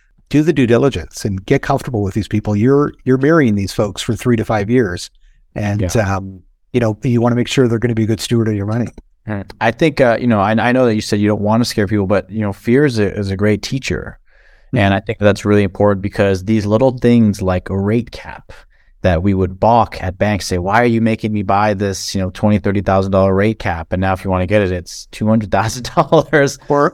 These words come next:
Speaker 1: or a million. Yeah.
Speaker 2: Yeah.
Speaker 1: Right.
Speaker 2: Yeah. Or, I mean, they've, you know, literally five X'd or ten X'd in some, you know, the Grant Cardone did. They ten X'd these freaking rate caps. Um,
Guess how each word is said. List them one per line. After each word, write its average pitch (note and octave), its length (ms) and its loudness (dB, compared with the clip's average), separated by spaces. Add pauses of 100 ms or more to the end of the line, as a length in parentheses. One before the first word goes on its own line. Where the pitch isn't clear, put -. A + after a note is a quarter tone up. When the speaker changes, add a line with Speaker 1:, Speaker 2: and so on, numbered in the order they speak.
Speaker 1:
or D3 180 4
a C#3 60 2
million. C#3+ 580 2
Yeah. C#3 300 2
Speaker 2:
Yeah. C3+ 300 2
Speaker 1:
Right. B2 120 0
Speaker 2:
Yeah. B2+ 320 4
Or, A#2 160 2
I B2+ 60 2
mean, A#2+ 160 2
they've, A#2 240 0 (140)
you A#2 100 0
know, G2 140 0
literally A2 360 0
five G2+ 380 -2
X'd G#2+ 380 -4
or E2+ 80 -4
ten G2 240 0
X'd G2 340 -4
in F2 80 -2
some, E2+ 320 -4
you E2+ 80 -2
know, D#2+ 40 -2
the D#2+ 60 -4
Grant F#2+ 220 -6
Cardone A2 380 2
did. E2 100 -2
They D#2 100 -2
ten A2 280 2
X'd B2+ 240 0
these F2+ 200 -8
freaking G2 280 -8
rate A2+ 200 0
caps. - 420 -4 (280)
Um, G#2 260 2